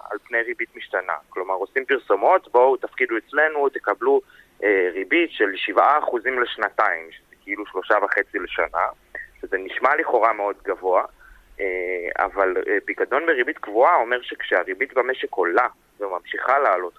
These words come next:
כמו שאנחנו נמצאים בה עכשיו, אז הפיקדון לא נהנה מהעלייה הזאת. כלומר, הוא נשאר על X, על מה שהוא היה. אם הוא היה שני אחוז, הוא נשאר על שני אחוז, למרות שהריבית עולה. אה, ובעצם מהנתונים של בנק ישראל, אנחנו ראינו, א',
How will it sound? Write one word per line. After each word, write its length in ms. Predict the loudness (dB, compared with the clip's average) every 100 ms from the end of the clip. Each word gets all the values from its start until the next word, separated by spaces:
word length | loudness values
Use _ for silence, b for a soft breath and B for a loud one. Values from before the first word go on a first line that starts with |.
| -14
כמו 120 | -10
שאנחנו 340 | -8 -8 -8
נמצאים 400 | -12 -2 0 2
בה 100 | 2
עכשיו, 360 | 0 0 2 2 -2 b b b -10
אז 120 | -6 -4
הפיקדון 640 | -2 -4 0 2 4 2 -2 _
לא 240 | 2 4
נהנה 360 | 4 2 2 0
מהעלייה 480 | 2 0 0 0 0
הזאת. 240 | -2 -8 -20 _ -6
כלומר, 180 | -2
הוא 220 | -2 -4 -8
נשאר 480 | -6 2 4 4 4
על 340 | 4 2 0 -8 _
X, 260 | -12 -10 -12 -10
על 120 | -6
מה 120 | -2 -2
שהוא 200 | 0 2
היה. 160 | 2 0
אם 40 | -4
הוא 100 | -4
היה 100 | -4
שני 240 | -2 -2
אחוז, 240 | -2 -4 -6
הוא 80 |
נשאר 160 | -4 -2
על 120 | -2
שני 200 | -2 -4
אחוז, 220 | -4 -4
למרות 260 | -4 -4 -2
שהריבית 360 | 0 0 -2 -2
עולה. 220 | 0 0 -4 _ _ b b b _ _ -2
אה, 60 | 0 0 -2 -4 -6 -10 -14 _ _ _ _ 0
ובעצם 440 | 4 4 4 2
מהנתונים 420 | 2 0 -4 -4
של 100 | -2
בנק 220 | -2 -2
ישראל, 300 | -4 0 2
אנחנו 300 | 2 0 -2
ראינו, 460 | -2 0 -2 0 0
א', 200 | 2 2